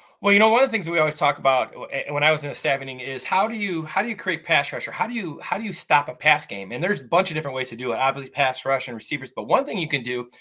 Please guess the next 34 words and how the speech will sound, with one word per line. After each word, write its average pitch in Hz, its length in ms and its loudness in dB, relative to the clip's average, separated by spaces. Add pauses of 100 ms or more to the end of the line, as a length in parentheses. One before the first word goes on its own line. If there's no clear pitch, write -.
(320)
is 147 220 -2
that 147 260 -2 (140)
the 143 100 -14
Browns 220 380 0
now 196 140 4
have 165 180 2
a 143 40 -10
couple 160 220 -6
guys 151 300 2
who 151 80 -4
are 107 200 -4
better. - 260 -2 (180)
So 123 400 -4 (340)
teams 240 320 -2
are 214 80 0
gonna 175 240 2
have 151 240 0
to 131 120 -4
account. 123 420 -2
So - 100 -8
that 185 220 0
means 160 480 -4
taking 185 400 -2
out 165 160 2
a - 20 -4
receiver 143 480 -4
maybe 131 420 -4
and 135 160 -6
going 127 200 -2
eleven 156 340 4
personnel 123 400 -4
instead 117 240 -2
of 104 80 -8
ten. 101 360 -2